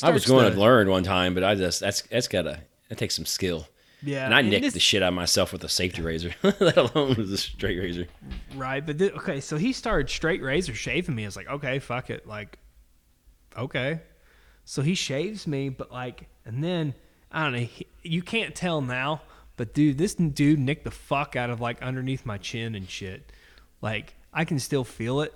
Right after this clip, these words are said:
Speaker 2: but you can't really see it, but he nicked the fuck out of me. Like, it was so fucking, like, red and, like, bloody and shit afterwards. I was like, "God damn." Like, but then, like, I, it dried,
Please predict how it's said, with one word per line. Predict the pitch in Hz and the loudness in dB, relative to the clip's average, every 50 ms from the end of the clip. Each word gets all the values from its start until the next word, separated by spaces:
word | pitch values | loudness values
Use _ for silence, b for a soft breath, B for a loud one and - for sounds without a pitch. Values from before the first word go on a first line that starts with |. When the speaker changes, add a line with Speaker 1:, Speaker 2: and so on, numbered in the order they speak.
| - - | -10 -10
Speaker 2:
but | - 123 - | -8 -8 -6
you | 160 | -8
can't | - - 180 160 - | -6 -6 -8 -8 -6
really | 165 165 151 117 113 | -6 -8 -8 -6 -8
see | - - - 107 113 127 | -8 -10 -8 -6 -6 -6
it, | 143 147 - 156 | -6 -6 -10 -14
but | - - - | -16 -16 -10
he | - 220 226 | -6 -2 0
nicked | 214 190 151 147 156 - - | 0 2 2 0 0 -2 -4
the | - 123 113 | -4 -4 -4
fuck | - - - - 120 123 123 - - | -6 -8 -4 -2 0 0 -2 -2 -4
out | 104 98 95 98 | -6 -6 -4 -6
of | 95 | -6
me. | 92 90 92 92 - b b b b b b b b b b b b | -8 -8 -10 -12 -14 b b b b b b b b b b b b
Like, | - 120 120 120 113 - - - - - - - - - - | -4 -2 -2 -2 -2 -4 -8 -14 -16 -16 -18 -20 -20 -10 -4
it | - 147 160 147 | -2 -2 0 0
was | 147 135 - | -2 -4 -4
so | - - 139 123 131 135 | -4 -4 -2 -2 -2 -2
fucking, | - - 147 139 - 147 120 120 120 120 - - - _ - - | -2 -2 -2 -2 -2 -4 -6 -6 -6 -8 -12 -16 -20 _ -16 -12
like, | 117 107 104 101 - _ _ - | -10 -10 -10 -12 -14 _ _ -16
red | 139 104 113 117 120 123 123 131 135 131 135 139 | -12 -8 -6 -4 -4 -2 -2 -2 -2 -2 -2 -2
and, | 135 113 107 | -4 -6 -6
like, | 104 101 104 101 98 | -6 -6 -6 -6 -6
bloody | 113 107 110 120 127 143 143 147 147 | -6 -6 -4 -4 -4 -2 -2 -2 0
and | 151 156 | -2 -2
shit | - - - 156 | -4 -4 -6 -6
afterwards. | 147 147 156 160 - 151 147 156 160 - | -4 -6 -8 -8 -6 -6 -6 -6 -6 -8
I | 147 | -12
was | 151 - - | -14 -16 -16
like, | 117 - _ - | -20 -20 _ -14
"God | - 147 190 214 220 156 - _ _ - | -12 -10 -10 -10 -10 -12 -14 _ _ -16
damn." | - 107 120 175 240 269 196 107 92 92 _ _ _ _ _ _ _ _ _ _ _ _ _ _ _ _ | -14 -12 -10 -8 -8 -8 -8 -10 -12 -16 _ _ _ _ _ _ _ _ _ _ _ _ _ _ _ _
Like, | - 131 127 127 127 131 - - | -10 -8 -6 -6 -6 -6 -4 -2
but | 165 147 147 156 | 0 0 0 0
then, | 175 180 180 175 | 2 2 2 2
like, | 156 143 135 - | 2 2 0 0
I, | 131 120 120 - - | -2 -2 -4 -4 -6
it | - 120 110 | -6 -6 -4
dried, | - 123 113 117 123 131 135 135 135 143 135 | -2 -2 0 0 0 0 0 0 -2 -2 -4